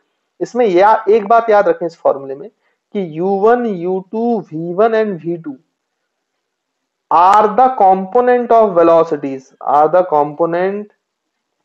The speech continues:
of velocities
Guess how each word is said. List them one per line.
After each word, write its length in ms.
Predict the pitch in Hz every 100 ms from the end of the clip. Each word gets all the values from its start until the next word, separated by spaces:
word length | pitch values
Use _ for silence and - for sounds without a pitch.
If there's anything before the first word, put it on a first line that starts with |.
| _ _ _ _ _ _ -
of 460 | 156 160 156 185 185 -
velocities 1120 | 143 139 139 151 165 160 165 185 180 143 135